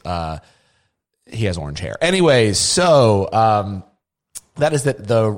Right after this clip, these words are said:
the writer Helen Rosner from The New Yorker, who is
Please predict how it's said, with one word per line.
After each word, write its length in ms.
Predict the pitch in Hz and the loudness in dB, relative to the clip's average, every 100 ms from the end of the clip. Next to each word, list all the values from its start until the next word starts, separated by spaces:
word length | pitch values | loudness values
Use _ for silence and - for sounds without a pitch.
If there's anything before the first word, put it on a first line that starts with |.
| 76 | -6
the 160 | 110 | -4
writer 240 | 107 113 120 | -2 -2 -2
Helen 260 | 104 98 | -2 -4
Rosner 560 | 87 76 76 78 76 76 - - _ - - | -6 -8 -8 -10 -12 -12 -16 -20 _ -20 -10
from 160 | 107 | -6
The 80 | 98 | -4
New 100 | 90 | -6
Yorker, 380 | 82 76 85 78 | -6 -8 -10 -10
who 320 | 98 87 82 _ | -8 -10 -10 _
is 240 | 90 85 | -14 -14